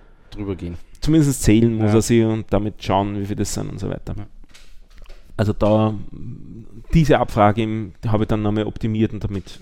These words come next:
Speaker 2: war ich überall gut um einen Faktor fünf nochmal schneller als
Speaker 1: Mhm.
Speaker 2: vorher.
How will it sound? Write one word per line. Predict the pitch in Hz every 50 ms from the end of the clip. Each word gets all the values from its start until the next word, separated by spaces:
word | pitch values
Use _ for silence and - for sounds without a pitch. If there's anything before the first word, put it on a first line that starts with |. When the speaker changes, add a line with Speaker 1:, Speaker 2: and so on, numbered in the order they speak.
| - 101 104 - - -
Speaker 2:
war | - 92 90
ich | 95 92
überall | 110 104 113 98 101 101 101 101 101 101 - - - - - - - - - -
gut | - - 107 110 - -
um | - 107 104
einen | 101 98
Faktor | - - - - - - 104
fünf | - 110 110 104 101
nochmal | 107 104 98 98
schneller | - 104 104 98 98 98
als | 95 - -
Speaker 1:
Mhm. | 101
Speaker 2:
vorher. | 104 104 104 104